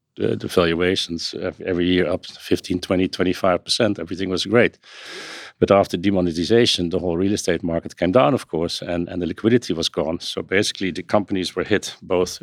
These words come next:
a-, and again, this is in general, both on, on the real estate assets, but also on the margin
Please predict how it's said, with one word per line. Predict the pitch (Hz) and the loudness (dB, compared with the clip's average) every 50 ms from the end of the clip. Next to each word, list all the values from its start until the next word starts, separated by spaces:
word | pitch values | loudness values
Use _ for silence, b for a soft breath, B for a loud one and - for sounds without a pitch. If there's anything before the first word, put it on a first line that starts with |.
| 214 196 - | -14 -8 -4
a-, | 113 104 - | -4 -4 0
and | 101 92 | 0 0
again, | 92 80 120 113 101 90 | 2 2 2 2 2 2
this | 98 92 - | -2 -4 -4
is | - - | -4 -4
in | 90 85 | -4 -2
general, | 80 98 98 92 85 80 87 - _ _ _ _ _ | 0 0 0 0 -2 -4 -6 -8 _ _ _ _ _
both | 92 92 92 - | 0 0 0 0
on, | - 95 87 - | -2 -6 -6 -6
on | 90 85 | -4 -4
the | 82 85 | -2 0
real | 87 110 127 | 2 2 2
estate | 127 - - - 90 85 78 - - - - - | 2 0 2 0 0 0 0 -6 -16 -20 -12 -4
assets, | 120 98 85 - - 101 95 - - B B B B B B _ | -2 -2 0 0 -2 -2 -4 -6 -12 B B B B B B _
but | 110 95 | 0 2
also | 95 95 92 - - | 2 2 2 0 0
on | 92 | 0
the | 90 | 0
margin | 87 85 90 92 95 87 - 90 90 | 0 2 2 2 2 2 0 -2 -2